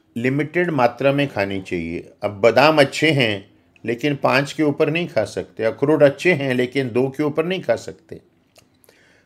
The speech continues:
तो शुगर फ्री में भी कैलोरी रहती हैं, कार्बोहाइड्रेट रहते हैं। इसीलिए हम कहते हैं कि आप एक बिस्किट भी खरीदें ना,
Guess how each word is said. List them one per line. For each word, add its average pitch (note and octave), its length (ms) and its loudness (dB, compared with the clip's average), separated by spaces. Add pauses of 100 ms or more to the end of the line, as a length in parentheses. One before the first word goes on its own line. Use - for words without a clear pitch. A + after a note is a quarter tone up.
(120)
तो D#3 80 2
शुगर D3 380 4
फ्री F#3 260 0
में F3+ 220 2
भी F3 120 0
कैलोरी C#3+ 600 4
रहती C3 380 4
हैं, G3 220 0
कार्बोहाइड्रेट C3+ 840 4
रहते A2 280 2
हैं। F#2 320 -6 (680)
इसीलिए F#3 360 4
हम E3+ 180 6
कहते C#3+ 320 2
हैं D3+ 120 -4
कि D3 60 -2
आप C#3+ 200 6
एक C3+ 200 -2
बिस्किट D#3+ 420 -2
भी F3+ 120 2
खरीदें D3 440 0
ना, A#2 240 -6